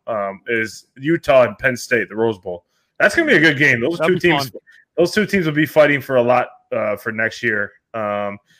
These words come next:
Speaker 1: and then obviously the semifinal with my boys going up against T C U, and then Georgia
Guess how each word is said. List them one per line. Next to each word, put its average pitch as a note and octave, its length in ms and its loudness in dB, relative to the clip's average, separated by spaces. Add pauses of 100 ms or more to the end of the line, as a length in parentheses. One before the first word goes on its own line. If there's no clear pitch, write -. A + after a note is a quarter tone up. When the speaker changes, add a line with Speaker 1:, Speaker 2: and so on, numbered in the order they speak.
(160)
Speaker 1:
and D3 100 2
then D3+ 120 4
obviously C#3+ 320 0
the B2+ 80 -2
semifinal A2+ 640 -4
with A2 140 -4
my G#2+ 120 -4
boys A2 680 -4
going G#2+ 160 -8
up G#2 80 -8
against G#2+ 300 -6
T A2+ 120 -4
C G#2+ 180 -10
U, A#2 260 2
and G#2 120 -4
then G2+ 280 -6
Georgia A2 440 0